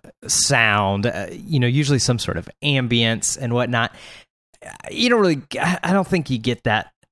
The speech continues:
all that much here, you know, maybe during, like, you know, the beginning of Pre Sisters or something, but, you know, um, I, like, like, when you think, um, shoegaze, you know, you're, you're thinking about, like, "Oh man,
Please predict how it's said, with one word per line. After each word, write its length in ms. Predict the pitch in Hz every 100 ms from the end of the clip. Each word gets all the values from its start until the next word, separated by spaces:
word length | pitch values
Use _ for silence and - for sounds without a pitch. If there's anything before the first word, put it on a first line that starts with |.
| _ -
all 440 | 87 131 143 131
that 180 | 120 113
much 240 | 107 101
here, 320 | - 107 98 101
you 120 | 104
know, 80 | 110
maybe 440 | 123 135 135 120
during, 320 | 110 107 104
like, 400 | 101 92 95 - _ - 131 143
you 200 | 123 117
know, 120 | 104 - 120
the 120 | 113
beginning 400 | 110 120 107 98
of 100 | 85
Pre 220 | 120 110
Sisters 420 | - 98 - 92
or 60 | 90
something, 420 | 107 101 95 92
but, 220 | 90 87 - _
you 280 | - - 107
know, 180 | 87 82 - - - - 123
um, 580 | 110 104 98 98 101 - _ -
I, 220 | 175 -
like, 380 | 196 180 208 214
like, 300 | 240 247 233
when 100 | 240
you 80 | 240
think, 240 | 277 240
um, 580 | 156 147 127 117 113 104 -
shoegaze, 580 | - 233 190 139 117 113
you 80 | 143
know, 80 | 120
you're, 240 | 120 131 - - 147
you're 160 | 123
thinking 520 | 113 123 - 165 139
about, 260 | 120 113 101
like, 220 | 92 101
"Oh 260 | 104 113 101
man, 300 | 113 95 95